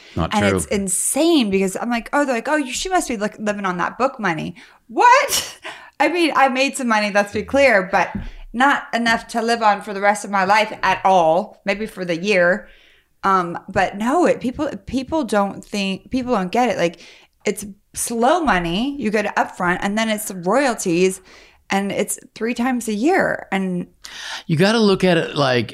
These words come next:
Speaker 1: as a business card. The, your book is a big, huge, beautiful business card, and you can use that b-, book to open up other doors. That's how you have to look at it.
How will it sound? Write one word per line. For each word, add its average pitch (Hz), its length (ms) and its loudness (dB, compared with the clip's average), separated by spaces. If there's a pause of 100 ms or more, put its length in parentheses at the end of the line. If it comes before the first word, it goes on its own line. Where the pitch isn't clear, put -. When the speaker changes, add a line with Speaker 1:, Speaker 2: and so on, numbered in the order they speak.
Speaker 1:
as 123 180 2
a 131 60 4
business 107 760 0
card. 82 480 0
The, 123 80 0
your 120 200 2
book 139 260 2
is 127 100 2
a 107 100 4
big, 110 540 2
huge, 104 460 2
beautiful 104 360 2
business 85 520 0
card, 85 320 0
and 92 120 0
you 104 60 4
can 117 160 2
use 113 200 2
that 98 280 0
b-, 92 80 -2
book 98 260 0
to 104 200 0
open 101 280 0
up 95 200 -2
other 92 260 0
doors. 82 460 -2
That's 95 140 -4
how 117 80 2
you 101 180 2
have 92 120 0
to - 80 -4
look 80 220 -2
at 78 220 -2
it. 78 140 -10